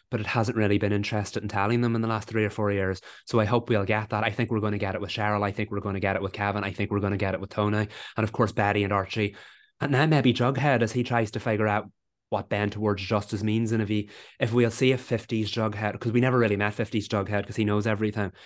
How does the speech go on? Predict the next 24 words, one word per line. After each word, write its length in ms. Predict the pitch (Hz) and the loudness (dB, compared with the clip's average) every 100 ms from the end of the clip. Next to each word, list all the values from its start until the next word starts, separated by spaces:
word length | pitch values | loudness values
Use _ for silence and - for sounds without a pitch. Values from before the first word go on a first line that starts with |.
| - - | -14 0
We'll 140 | 120 | 2
see 160 | 107 123 | 4 2
a 80 | 107 | 2
fifties 500 | - 107 - 107 98 | 0 -2 0 -2 0
Jughead 440 | 107 92 101 101 | -2 -2 -2 -2
is 120 | 101 | -2
very 220 | 113 101 | 0 0
much 220 | 104 98 - | -2 -2 -2
like 240 | 101 - | -2 -2
current 280 | - 180 143 | -2 -2 0
Jughead. 440 | 123 101 101 90 - - - _ | -2 -2 -4 -6 -6 -18 -20 _
And 120 | 127 127 | 2 4
then, 100 | 117 | 2
of 80 | |
course, 240 | 113 113 107 | 2 -2 0
Veronica 520 | 110 107 117 113 120 | 0 2 2 -2 -4
and 200 | 104 101 | -4 -4
the 60 | 98 | -6
stuff 240 | - 104 | -4 -4
with 100 | - | -2
her 60 | 104 | -2
parents 320 | 117 117 110 | 0 0 0
going 220 | - 113 | -2 0
on. 140 | 104 | -2